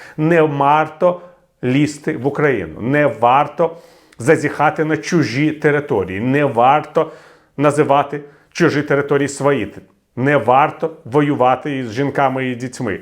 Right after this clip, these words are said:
Розплата за це буде неминуче. І, звичайно ж,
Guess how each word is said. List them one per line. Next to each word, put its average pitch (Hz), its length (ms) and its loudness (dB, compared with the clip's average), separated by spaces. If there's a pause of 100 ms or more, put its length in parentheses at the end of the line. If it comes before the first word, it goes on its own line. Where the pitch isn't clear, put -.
(140)
Розплата 156 760 2
за 117 120 -2
це 127 160 -2
буде 120 260 -2
неминуче. 135 880 -4 (1160)
І, 120 340 -4 (880)
звичайно 131 680 -2
ж, 127 600 -2